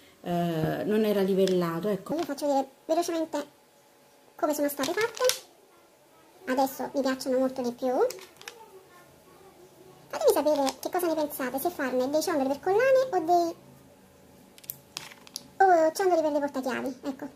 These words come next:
Speaker 2: no, ho messo la resina trasparente senza, senza aggiungere altro. Comunque sono veramente molto soddisfatta della resina, eh, vabbè, questa è il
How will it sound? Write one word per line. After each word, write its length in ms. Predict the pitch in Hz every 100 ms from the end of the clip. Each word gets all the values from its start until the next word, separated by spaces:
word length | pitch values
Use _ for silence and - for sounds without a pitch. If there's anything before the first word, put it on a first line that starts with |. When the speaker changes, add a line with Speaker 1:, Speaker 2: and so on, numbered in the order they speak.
| -
Speaker 2:
no, 200 | 392 359
ho 40 | 359
messo 220 | 370 359
la 60 | 339
resina 200 | 339 311
trasparente 540 | 311 - 311 294 294
senza, 420 | 302 294 302 285 277 - - - - -
senza 200 | 294 285
aggiungere 320 | 285 277 262
altro. 380 | 247 262 285 269 - - - - - - - - _ - - - - - _ - - - - - - - - - - -
Comunque 260 | 294 381
sono 120 | 311
veramente 260 | 269 269 370
molto 160 | 311 302
soddisfatta 480 | 294 294 285 262
della 180 | 262 254
resina, 300 | 262 254 262
eh, 560 | 254 269 - - 262 247
vabbè, 120 | 247 262
questa 220 | - 247
è 80 | 240
il 440 | 240 233 220 -